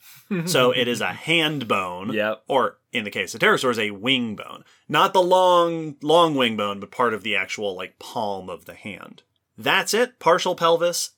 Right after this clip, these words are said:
Speaker 1: and a single wing bone. Enough to say pterosaurs in an interesting place,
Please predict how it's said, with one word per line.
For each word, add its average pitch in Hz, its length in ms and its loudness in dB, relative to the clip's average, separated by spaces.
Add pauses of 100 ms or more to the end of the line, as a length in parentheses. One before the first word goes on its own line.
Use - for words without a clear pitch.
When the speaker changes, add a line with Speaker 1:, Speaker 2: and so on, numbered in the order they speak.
(120)
Speaker 1:
and 143 380 -2
a 117 80 -4
single 139 540 -2
wing 143 240 -6
bone. 95 380 -8 (500)
Enough 139 460 2
to 175 100 -4
say 160 240 2
pterosaurs 156 640 -2
in 135 100 -4
an 123 80 -2
interesting 113 540 -6
place, 107 400 -8